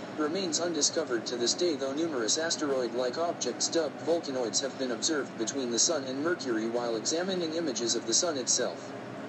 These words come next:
Some believe Vulcan did exist at some point in our solar system's history but was pulled apart by gravitational forces of its orbit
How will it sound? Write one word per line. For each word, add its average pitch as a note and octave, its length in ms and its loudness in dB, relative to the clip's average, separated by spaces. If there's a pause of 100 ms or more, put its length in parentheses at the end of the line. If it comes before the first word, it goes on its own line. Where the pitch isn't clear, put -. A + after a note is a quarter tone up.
(240)
Some A3 260 2
believe G3 320 -2
Vulcan D3 380 0
did A#2+ 160 0
exist A#2+ 380 0
at G#2 80 0
some C#3 220 0
point C#3+ 260 -2
in C#3 100 -2
our C#3 120 2
solar D#3 340 2
system's A#2+ 480 2
history C3 380 0
but G#2+ 180 0
was A#2+ 160 2
pulled D3 260 0
apart D#3+ 360 0
by A#2+ 100 0
gravitational C#3+ 800 0
forces D#3+ 460 2
of A2+ 100 -2
its A#2 120 0
orbit C#3 300 0